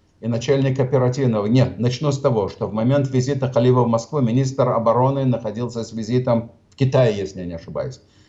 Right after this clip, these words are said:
А начальник генерального штаба российской армии, начальник оперативного отдела российской армии, который должен был быть встречаться с генералом Халивом, находились в это время в Баку, в Азербайджане, с визитом, где они встречались, кстати, с руководством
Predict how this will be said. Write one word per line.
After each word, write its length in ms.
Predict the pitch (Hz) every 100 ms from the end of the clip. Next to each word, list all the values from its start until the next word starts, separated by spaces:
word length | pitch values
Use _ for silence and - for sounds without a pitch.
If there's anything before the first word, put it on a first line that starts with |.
| _
А 100 | 101
начальник 440 | 107 107 143 143 127
генерального 480 | 131 131 131 127
штаба 320 | 127 151 143 113
российской 440 | 104 98 92 -
армии, 260 | 90 87 90
начальник 500 | 90 85 104 104 98
оперативного 640 | 95 101 101 113 107 104
отдела 280 | 110 147 120
российской 400 | - 110 92 -
армии, 260 | 95 95 90
который 340 | 90 110 101
должен 400 | 95 139 113 110
был 180 | 101 98
быть 220 | 104 92
встречаться 560 | - - 92 113 104 101
с 80 |
генералом 480 | 95 101 101 107 104
Халивом, 520 | - 123 156 135 127 - _ _ -
находились 600 | 127 127 127 170 156 139
в 60 |
это 200 | 151 151
время 260 | 139 147 143
в 140 | 110
Баку, 380 | 101 123 - 135
в 80 | 123
Азербайджане, 960 | 120 120 113 113 123 139 147 147 131 - _ _
с 160 | -
визитом, 600 | 123 127 - 170 170 160
где 180 | 123 131
они 200 | 123 139
встречались, 680 | 135 - 127 127 143 143 127
кстати, 320 | - 135 131
с 120 | 127 131
руководством 840 | 127 127 123 135 135 135 127 127